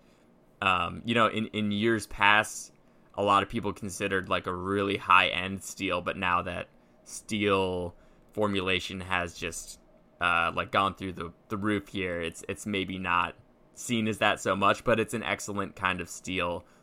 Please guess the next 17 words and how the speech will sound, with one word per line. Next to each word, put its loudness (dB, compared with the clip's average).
Um, -2
one, 6
one 6
cool 0
thing 0
about 4
it 0
is -6
that -2
it's -10
highly 2
corrosion 2
resistant. -4
Um, 2
a -8
lot 6
of, -2